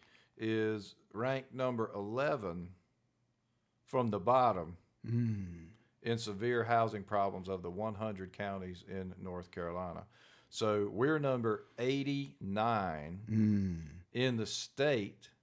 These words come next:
Speaker 1: for severe housing problems. To me, that is the imperative, right? Like, it's not very far to be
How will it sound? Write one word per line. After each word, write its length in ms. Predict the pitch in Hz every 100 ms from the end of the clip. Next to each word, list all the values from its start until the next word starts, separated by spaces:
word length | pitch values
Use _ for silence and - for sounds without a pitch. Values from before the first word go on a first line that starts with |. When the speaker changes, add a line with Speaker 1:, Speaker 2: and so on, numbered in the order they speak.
| _ _ _ _ _ _ _ -
Speaker 1:
for 400 | 120 113 107 -
severe 920 | - - 104 95 95 120 117 113 110 - _ _ _ _
housing 720 | 127 113 107 101 95 90 85 - _ -
problems. 640 | 104 101 98 87 - - - _ _ -
To 80 | 123
me, 280 | 151 196 135
that 260 | 127 143
is 260 | 143 160 120
the 140 | 113
imperative, 640 | 104 98 104 92 87 90 87
right? 300 | 98 98 95
Like, 260 | 98 95 - _ _ _ _ _ _ _ _ _ _ - -
it's 220 | 117 131
not 240 | 143 151 143
very 160 | 147
far 320 | 147 147 151
to 80 | 135
be 400 | 113 131 127 117